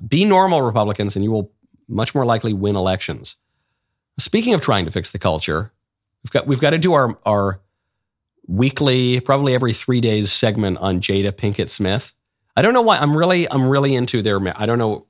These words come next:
I know I'm not a big pop culture guy. I can't tell you the last time I saw a Will Smith movie. I certainly have,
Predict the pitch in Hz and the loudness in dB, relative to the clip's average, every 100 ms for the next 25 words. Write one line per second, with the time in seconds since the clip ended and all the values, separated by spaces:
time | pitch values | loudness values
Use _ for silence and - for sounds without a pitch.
0 | _ _ _ _ _ _ - 127 139 143 | _ _ _ _ _ _ 0 2 4 2
1 | 131 139 151 143 139 147 127 - 135 - | 2 2 2 0 -2 0 0 0 0 0
2 | 123 120 120 120 117 110 101 - 143 95 | 0 2 2 2 0 -4 -4 -4 -4 -4
3 | - 135 135 120 120 123 113 104 98 110 | -2 0 2 2 0 0 -2 0 0 0
4 | 113 - 110 113 110 104 98 - - - | -2 0 -2 -2 -2 -2 -4 -8 -14 -6
5 | - 156 151 110 101 | -2 0 0 0 -4